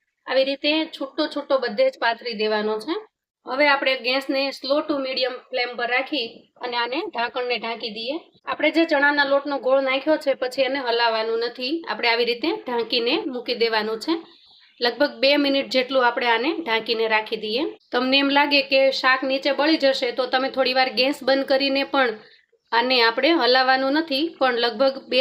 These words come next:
થી ત્રણ મિનિટ માટે એમને એમ રાખી મૂકવાનું છે. અંદાજિત બે મિનિટ જેટલો સમય થયો છે, આપણે ઢાંકણ ખોલીને ચેક કરી લઈએ. બરાબર, તો આપણે જેવું જોઈતું હતું એવું જ સરસ આપણું જે શાક છે બનીને તૈયાર થયું છે. તમે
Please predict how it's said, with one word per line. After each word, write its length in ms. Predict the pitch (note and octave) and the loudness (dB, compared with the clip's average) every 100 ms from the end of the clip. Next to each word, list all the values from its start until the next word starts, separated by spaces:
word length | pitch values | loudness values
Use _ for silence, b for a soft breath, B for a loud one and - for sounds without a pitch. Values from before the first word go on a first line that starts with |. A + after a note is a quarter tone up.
| C4 | 2
થી 160 | C#4+ - | -2 0
ત્રણ 280 | C#4 C4+ | 0 0
મિનિટ 220 | B3+ B3+ B3+ | -2 -2 -2
માટે 180 | B3+ B3 A#3 | -2 0 0
એમને 200 | A#3+ B3+ C#4+ | 0 0 2
એમ 60 | E4 A3+ | 4 2
રાખી 300 | A3 B3 A#3 | 0 -2 -6
મૂકવાનું 480 | A3 A3 G#3+ A3 G#3+ | -2 -2 -2 -2 -2
છે. 100 | D#4+ - _ _ _ _ - | -2 -2 _ _ _ _ -8
અંદાજિત 400 | B3+ B3+ B3+ C#4 A3 | 0 0 2 -2 0
બે 60 | B3+ C4 | 2 2
મિનિટ 260 | B3+ A#3+ A#3+ | 0 -2 -2
જેટલો 240 | A#3 B3 A3+ | -2 -2 -2
સમય 280 | A3+ A#3 A3 | -2 -2 -4
થયો 160 | A#3 A3 - | -4 -4 -2
છે, 100 | D#4+ | -2
આપણે 300 | F4+ C4 A3+ | 0 -2 -2
ઢાંકણ 380 | A3 A3 A#3 A#3+ A3 | 0 -2 -2 -6 -4
ખોલીને 360 | A3+ G#3+ A3+ E4 - | -4 -2 -2 -4 -6
ચેક 180 | - G#3+ - | -6 -6 -6
કરી 240 | G#3+ G#3 G3+ | -6 -6 -6
લઈએ. 180 | G3 C4+ F#4 - _ _ C4 | -6 -8 -8 -14 _ _ -6
બરાબર, 420 | A3 G#3+ G3 G#3+ C#4 A#3 - | -2 -2 -2 -4 -6 -10 -4
તો 60 | B3 | 0
આપણે 220 | A#3 C4 C4 | 0 0 0
જેવું 260 | C4+ C4+ - | 2 2 0
જોઈતું 320 | A#3+ C4 C#4+ C4+ | -2 -2 -2 -6
હતું 160 | C#4 B3 | -4 -4
એવું 180 | B3+ C4 | -4 -8
જ 40 | - | -8
સરસ 300 | B3 B3 B3 - - | -6 -4 -6 -10 -6
આપણું 260 | G#3+ G#3+ A#3+ B3+ | -6 -6 -10 -6
જે 80 | B3 | -4
શાક 200 | A#3 G#3+ G#3+ | 0 -2 -2
છે 80 | C4 B3 | -6 -4
બનીને 320 | A3 A3+ A3 G#3+ | -4 -4 -6 -6
તૈયાર 260 | A3 G#3+ G#3 | -4 -4 -4
થયું 200 | - G#3+ G#3 | -8 -10 -6
છે. 100 | E4 G#4 _ _ _ _ _ _ _ _ _ _ _ _ - | -8 -10 _ _ _ _ _ _ _ _ _ _ _ _ -10
તમે 180 | A#3 | -8